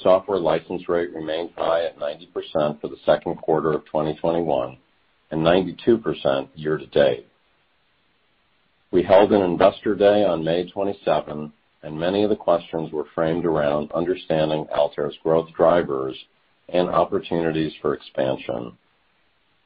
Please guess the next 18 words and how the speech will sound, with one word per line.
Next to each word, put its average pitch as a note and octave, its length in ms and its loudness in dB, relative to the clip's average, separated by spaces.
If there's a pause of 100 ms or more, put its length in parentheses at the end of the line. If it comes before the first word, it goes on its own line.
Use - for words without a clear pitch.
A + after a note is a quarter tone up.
(920)
This A2 140 6
is, A2+ 220 4
in A#2 180 4
fact, D#2 420 4 (520)
a - 120 -20
combination E2 680 -2
of D2+ 140 -8
verticals, F#2 640 0 (280)
technologies, D#2+ 880 0 (160)
and D#2+ 240 -6
regional F#2 500 -2
success, - 500 -2 (840)
and F2+ 200 2
I F#2+ 60 6
would E2+ 180 0
like F#2+ 240 6
to G#2+ 100 -10
spend E2+ 360 -2